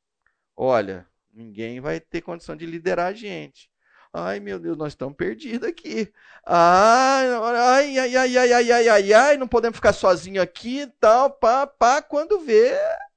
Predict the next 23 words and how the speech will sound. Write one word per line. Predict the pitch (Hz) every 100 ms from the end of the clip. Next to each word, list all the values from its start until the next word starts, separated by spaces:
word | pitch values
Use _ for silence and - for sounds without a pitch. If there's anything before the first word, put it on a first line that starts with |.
| _ _ _ _ _ _ _ -
olha, | 254 143 107
apareceu | - 165 233 - 240
um |
bezerro | 240 254 240 240 233
de | 254
ouro. | 233 208 190 - _ _ _ _ _ _ _ _ _ _ _
Né? | - 208 _ _ _ _ _ _ _ _ _ _
Ou | - 185
vocês | 196 190 190 160
acham | 160 185 - 196
que | -
se | 190
eles | 190
estivessem | - 165 135 156 151 143
ali | 143
em |
oração, | 143 131 127 - 120 123 120
dobrando | 113 117 117 123
os | 120
joelhos, | 117 120 113 110 113 113 104
orando | 123 117 123 123
ao |
Senhor, | 117 113 104 110 123 123